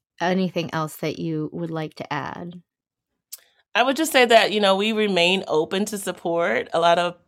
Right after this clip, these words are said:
Speaker 2: folks think that Black Therapists Rock is about segregating ourselves and, you know, having, um, the separatist ideas of, you know, for us to heal, we have to be completely separate from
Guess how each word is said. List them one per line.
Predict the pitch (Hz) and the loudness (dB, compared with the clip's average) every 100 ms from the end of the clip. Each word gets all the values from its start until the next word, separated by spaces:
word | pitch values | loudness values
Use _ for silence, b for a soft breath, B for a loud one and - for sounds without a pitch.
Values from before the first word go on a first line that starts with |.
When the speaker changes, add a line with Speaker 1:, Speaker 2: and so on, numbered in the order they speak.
| - | -4
Speaker 2:
folks | 170 160 | -4 -2
think | 175 165 | -4 0
that | 165 156 | 0 2
Black | 165 - 165 | 2 2 2
Therapists | 160 165 160 151 | 0 -2 -8 2
Rock | 151 147 147 | 6 6 4
is | 151 147 | -4 -6
about | 139 147 147 143 - B B | 0 4 6 4 0 B B
segregating | - 190 180 180 180 175 175 | -2 2 2 2 2 2 4
ourselves | 170 165 170 160 156 156 151 | 2 4 2 4 2 -2 -4
and, | 151 | -4
you | 151 | -2
know, | 147 | -2
having, | 160 160 156 151 147 147 b b b 151 | 0 0 2 -2 -4 -8 b b b -2
um, | 147 135 120 | 0 0 -4
the | 147 160 | -6 -6
separatist | - 180 180 170 160 | 0 0 2 0 0
ideas | - 151 151 151 151 147 143 143 139 | 2 0 0 -2 0 0 0 -2 -6
of, | - 143 135 135 131 131 _ | -4 0 0 0 -4 -10 _
you | 120 | -12
know, | - - - | -12 -12 -8
for | - 139 | -2 2
us | 165 | 2
to | 165 | 0
heal, | 156 160 156 | 0 0 0
we | |
have | 165 147 | -2 -6
to | 143 | -10
be | |
completely | 143 160 170 143 143 | -8 -6 -4 -4 -2
separate | 170 156 156 147 - | -2 -2 -2 -6 -6
from | 160 151 147 | -4 -2 -4